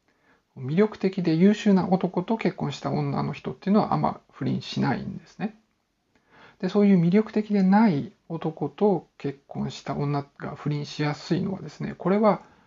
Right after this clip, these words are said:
こう、とりあえず結婚相手を確保しておいて、それでも優秀な子を産むための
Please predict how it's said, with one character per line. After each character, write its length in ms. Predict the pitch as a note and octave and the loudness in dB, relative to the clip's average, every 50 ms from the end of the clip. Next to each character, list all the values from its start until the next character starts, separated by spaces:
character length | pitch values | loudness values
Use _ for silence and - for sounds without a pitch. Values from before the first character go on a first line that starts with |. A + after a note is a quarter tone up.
| _ _ _ | _ _ _
こ 380 | - - C#3+ C3+ D3+ C3+ C#3 C3+ | -14 -10 -8 -6 -6 -6 -8 -6
う、 40 | - | -2
と 80 | - | 2
り 120 | F3 G#3 A3 | 4 6 6
あ 40 | G#3 | 6
え 80 | D3 | 4
ず 220 | C#3 C#3+ - - - _ _ _ _ _ _ | 2 -2 -6 -10 -10 _ _ _ _ _ _
結 220 | - - D3+ - _ - | -10 -10 -10 -10 _ -8
婚 220 | - F3 E3 E3 | -6 -4 -2 0
相 180 | F3 E3+ D3+ C#3+ | 0 0 -2 -2
手 100 | - - | -4 -8
を 140 | - D3 C#3+ - - - - - _ _ | -10 -10 -12 -14 -16 -20 -20 -20 _ _
確 280 | - - - - - - | -4 -2 -2 -2 -2 -4
保 220 | - - - - | -14 -14 -12 -12
し 140 | - - - | -12 -14 -14
て 100 | - - | -10 -6
お 200 | D#3+ E3+ E3+ D3 | -2 0 0 0
い 80 | - D#3 - _ _ | -2 -4 -12 _ _
て、 300 | - - G#3+ G3 D#3 - - _ _ _ _ _ _ _ _ _ _ _ | -4 0 0 0 0 -2 -8 _ _ _ _ _ _ _ _ _ _ _
そ 160 | - - G3+ | -4 0 0
れ 80 | A#3 | 2
で 100 | A#3+ C4 | 4 4
も 160 | A3+ E3+ - - | 4 4 2 0
優 220 | C#3+ C#3+ D#3+ F3 F3 | -2 2 2 2 2
秀 260 | D#3+ - - F3 E3 | 2 0 -2 -2 -2
な 120 | D3+ D#3 | 0 -2
子 260 | D3+ - - D3+ D3 D3 | -4 -4 -2 0 0 0
を 40 | |
産 180 | - - D3+ D3 | 0 0 -2 -2
む 100 | D3+ - | -2 -2
た 120 | - C#3 C#3 | -4 -4 -4
め 120 | C#3+ C#3 | -4 -4
の 200 | - - - - | -4 -6 -8 -12